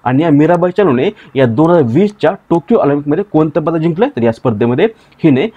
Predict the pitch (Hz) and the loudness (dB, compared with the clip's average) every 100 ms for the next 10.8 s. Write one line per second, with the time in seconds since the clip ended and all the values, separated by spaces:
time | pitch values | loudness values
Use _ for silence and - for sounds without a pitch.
0 | - - 110 151 156 185 151 196 - 117 | -10 -4 0 0 0 -2 -2 -4 -4 -4
1 | - 208 139 104 110 - - 117 101 120 | -4 -4 -4 -2 -4 -6 -2 -2 0 0
2 | 135 120 - 117 117 107 143 - 113 101 | 0 -2 -2 -2 -2 -2 -4 -2 -2 -2
3 | 135 127 151 147 113 214 - _ - 123 | -2 0 0 0 0 -4 -8 _ -4 -2
4 | 120 127 - 196 _ 127 - 160 - - | 0 -2 -2 -4 _ -10 -2 -2 -2 -6
5 | 120 120 - 135 123 156 220 - _ _ | -6 -4 -4 -2 -2 -2 -4 -6 _ _
6 | 151 151 190 135 123 - 123 220 127 117 | -2 0 0 0 -2 -2 -2 -2 -2 -2
7 | 139 - 120 110 123 135 240 117 113 107 | -2 -4 -6 -2 0 0 -2 -2 -2 -2
8 | - 247 - - 117 113 - - _ 147 | -4 -8 -6 -4 -2 -2 -6 -18 _ -2
9 | - 160 - 196 214 147 214 - 117 - | 0 -2 0 0 2 0 -2 -2 2 4
10 | 120 - 117 107 - 131 117 247 | 4 2 -2 -4 -2 -2 0 -4